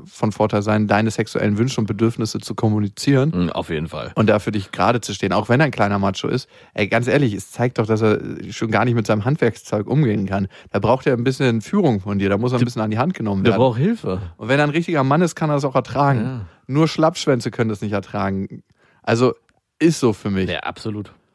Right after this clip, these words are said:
Speaker 1: Also sag ihm richtig, was du brauchst und was er für dich tun kann. Und mach ihn zu deinem Knecht, vielleicht steht er auch drauf.
Speaker 2: <laughs>
Speaker 1: Und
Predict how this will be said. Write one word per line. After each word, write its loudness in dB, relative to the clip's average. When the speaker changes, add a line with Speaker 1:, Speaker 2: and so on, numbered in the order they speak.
Speaker 1:
Also 2
sag 2
ihm 2
richtig, -4
was -4
du -4
brauchst 0
und -2
was -4
er 0
für -6
dich -4
tun 2
kann. -2
Und 2
mach 2
ihn -2
zu -6
deinem 2
Knecht, -4
vielleicht 0
steht 2
er 2
auch -12
drauf. -2
Speaker 2:
<laughs> -14
Speaker 1:
Und 4